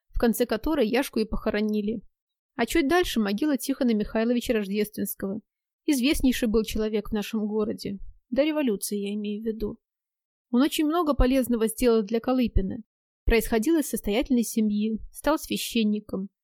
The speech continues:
Образованный, широких взглядов. С его помощью была открыта публичная библиотека в городе и приют, а больница стала одной из лучших в губернии. Умер он в конце девятнадцатого века, точнее в тысяча восемьсот восемьдесят девятом году,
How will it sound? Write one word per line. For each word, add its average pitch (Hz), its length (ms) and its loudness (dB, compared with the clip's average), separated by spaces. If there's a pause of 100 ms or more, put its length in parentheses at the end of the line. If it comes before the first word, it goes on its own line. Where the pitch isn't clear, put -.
(400)
Образованный, 254 760 2
широких 285 420 0
взглядов. 214 580 0 (580)
С - 140 -6
его - 180 2
помощью 339 440 4
была 240 200 4
открыта 311 340 0
публичная 269 460 0
библиотека 262 540 0
в 202 100 -8
городе 196 480 -6 (400)
и 320 80 -2
приют, 247 480 4 (540)
а 220 120 -4
больница 262 380 2
стала 202 300 -2
одной 277 280 0
из 254 100 -2
лучших 269 340 0
в 220 60 -6
губернии. 208 680 0 (520)
Умер 349 320 2
он 202 100 0
в - 60 -14
конце 226 280 0
девятнадцатого 285 720 0
века, 233 440 -2 (480)
точнее 339 340 0
в - 80 0
тысяча 339 260 0
восемьсот 277 440 -2
восемьдесят 262 480 0
девятом 254 420 2
году, 226 460 0